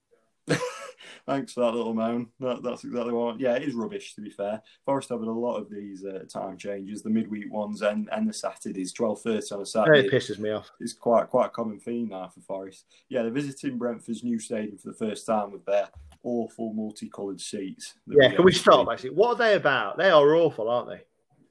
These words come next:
Speaker 1: Aren't they supposed to make it look as if there's more people in the stadium, which is probably
Speaker 2: They
Speaker 1: what
Speaker 2: probably
Speaker 1: they
Speaker 2: do
Speaker 1: need?
Speaker 2: need it at Brentford, but they are, it's a terrible stadium. I mean, I've driven past it a few times on the way actually to Sky. I'll just drop it in again. Um, they are, it is awful.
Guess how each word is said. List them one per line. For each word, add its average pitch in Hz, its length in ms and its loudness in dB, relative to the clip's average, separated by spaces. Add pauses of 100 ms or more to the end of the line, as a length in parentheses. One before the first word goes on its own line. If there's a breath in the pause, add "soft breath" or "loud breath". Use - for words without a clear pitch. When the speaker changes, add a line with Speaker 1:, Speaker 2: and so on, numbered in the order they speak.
(140)
Speaker 1:
Aren't 123 140 0
they 120 60 -4
supposed 120 340 0
to 127 60 -4
make 113 260 -2
it 110 100 -6
look 110 200 -10
as 107 80 -6
if 104 280 -8
there's 101 340 -4
more 110 320 -2
people 107 340 -4
in 101 60 -8
the 95 40 -10
stadium, 98 380 -2
which 90 160 -10
is 92 60 -16
probably 101 240 -2
Speaker 2:
They 131 60 2
Speaker 1:
what - 80 -2
Speaker 2:
probably 143 180 4
Speaker 1:
they 135 140 4
Speaker 2:
do 135 40 2
Speaker 1:
need? 139 240 4
Speaker 2:
need - 20 0
it 113 80 2
at 110 180 -2
Brentford, 107 500 -4
but 123 220 4
they 139 180 6
are, 139 240 6
it's 151 260 2
a 131 60 -4
terrible 135 580 6
stadium. 107 640 -2
I 117 80 -2
mean, 127 120 2
I've 123 100 2
driven 135 240 2
past 139 320 4
it 113 60 10
a 110 40 10
few 131 260 10
times 107 380 8
on 120 200 8
the 120 80 12
way 120 180 12
actually 127 340 4
to 147 240 10
Sky. 127 280 4
I'll 127 140 12
just 127 180 -2
drop 123 220 8
it - 80 4
in 117 100 2
again. 113 340 4 (420 soft breath)
Um, 131 800 8 (260)
they 135 260 6
are, 131 280 10
it 143 100 8
is 127 120 2
awful. 127 440 6